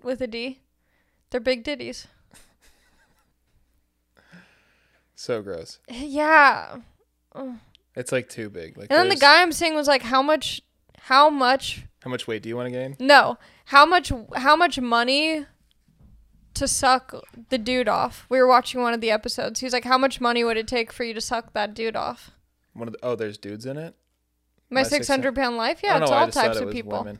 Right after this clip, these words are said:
Speaker 1: No. And there's one to brother and sister.
Speaker 2: I only ever see, like, the, the females, like, the chicks that have, like, the feeders with them.
Speaker 1: Yeah, no, there's a lot of
Speaker 2: There's always,
Speaker 1: dudes.
Speaker 2: like, a creepy, like,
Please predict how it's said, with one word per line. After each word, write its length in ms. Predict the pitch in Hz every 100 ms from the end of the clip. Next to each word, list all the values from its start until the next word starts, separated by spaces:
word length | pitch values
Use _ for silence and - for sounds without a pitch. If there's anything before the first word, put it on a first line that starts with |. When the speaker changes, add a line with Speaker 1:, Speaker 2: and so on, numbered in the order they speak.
| _
Speaker 1:
No. 500 | 226 247 302 240 233 _ - _ _
And 200 | 240 294
there's 180 | 330 269
one 280 | 254 269 277
to 120 | 277
brother 320 | 233 254 254 254
and 160 | 240
sister. 720 | - 269 - 220 208 233 247 _ _ _ _ -
Speaker 2:
I 80 | 151
only 200 | 202 190
ever 160 | 165
see, 220 | 151 156
like, 200 | 139 127
the, 280 | - 110 98 -
the 100 | 110
females, 680 | - - 120 104 90 87 -
like, 200 | 98 -
the 280 | 101 98 98
chicks 280 | - 117 -
that 120 | 113
have, 200 | 107 107
like, 220 | 104 98
the 80 | 107
feeders 460 | - 104 101 110 110
with 180 | 113 147
them. 240 | 226 131
Speaker 1:
Yeah, 240 | 262 254 240
no, 160 | 240
there's 200 | 247 254
a 40 | 240
lot 340 | 226 220 226
of 60 | 226
Speaker 2:
There's 160 | 113
always, 160 | 117 120
Speaker 1:
dudes. 140 | 120 117
Speaker 2:
like, 100 | 110
a 40 |
creepy, 380 | - 107 110 107
like, 340 | 104 101 -